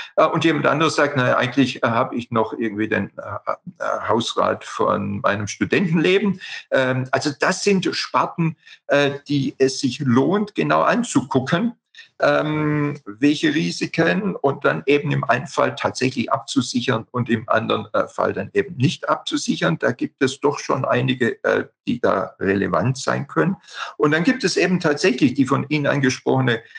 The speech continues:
Gruppe von Versicherer-, Versicherungen, die, wenn man sich diese Liste anschaut von Sparten, die man nach, äh, seiner eigenen Priorisierung von oben nach unten, ähm, sortiert hat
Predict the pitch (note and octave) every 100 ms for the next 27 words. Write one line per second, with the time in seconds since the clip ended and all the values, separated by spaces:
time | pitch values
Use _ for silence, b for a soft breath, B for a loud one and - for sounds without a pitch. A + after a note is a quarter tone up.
0 | B - D#3 D3+ C#3 C#3+ B2+ C3 B2 D3+
1 | D3 E3 F3 E3+ C3+ - C#3+ E3 D#3+ F3
2 | F#3 F#3 B B B _ E3 F#3+ D3 A#2
3 | E3 G3+ G3+ - D3 F#3+ - F#3+ F#3 D#3+
4 | D#3+ G#3 C4 - G#3+ - G3 G3 F#3+ F3+
5 | F#3+ G3 - _ _ - D#3+ D3+ C#3 -
6 | - G3 - G3 F#3+ E3 D3+ C#3+ C#3 C#3
7 | - C3 C3 B2+ B2+ C3 F3 A#3+ G3+ F#3
8 | F#3 F3+ E3 D3+ - F#3+ G3+ F3+ C#3+ C#3
9 | B2+ - G#3+ F3+ C#3 E3 A#3 - E3+ E3
10 | B B B _ C#3+ C#3+ C#3+ D3+ D3 -
11 | - A#2 A2+ - B3+ A#3 - C3+ F3+